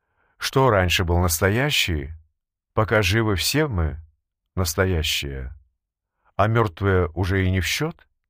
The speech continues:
Ничейные? Не те? Сколько можно изменять одному и тому же сокровищу? Вот посмотришь,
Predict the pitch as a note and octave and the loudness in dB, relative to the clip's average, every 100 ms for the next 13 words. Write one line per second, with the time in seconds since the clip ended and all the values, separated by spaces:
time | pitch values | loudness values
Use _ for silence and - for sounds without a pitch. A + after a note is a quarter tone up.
0 | _ G#2 G#2+ - E3 F3+ B2 D2 B1 B1 | _ -4 -2 0 2 0 -2 -4 -6 -10
1 | - _ _ _ _ - A2+ F#2+ - E3+ | -18 _ _ _ _ -2 0 0 0 0
2 | F3 _ _ _ _ _ _ _ _ _ | -2 _ _ _ _ _ _ _ _ _
3 | _ _ - F3+ E3+ D3+ D3+ B2 C3 B2 | _ _ -2 0 2 2 2 2 2 2
4 | F#2 _ _ _ - - _ _ _ _ | 0 _ _ _ -20 -20 _ _ _ _
5 | _ C3+ B2 C3 C3+ C#3 D3+ A#2 G#2 A#2 | _ 0 2 2 2 2 0 0 2 2
6 | B2+ D3 C3+ A#2+ B2 A2+ A#2 B2+ A#2+ A#2 | 4 2 2 0 2 0 0 -2 -2 0
7 | G2 D2+ C#2 - C2 B1 A#1 - - C3 | 2 0 -2 -4 -4 -6 -6 -10 -2 -2
8 | - E3 - B2+ F#2 D2+ C#2+ - - | 0 -2 0 0 0 -2 -4 -8 -14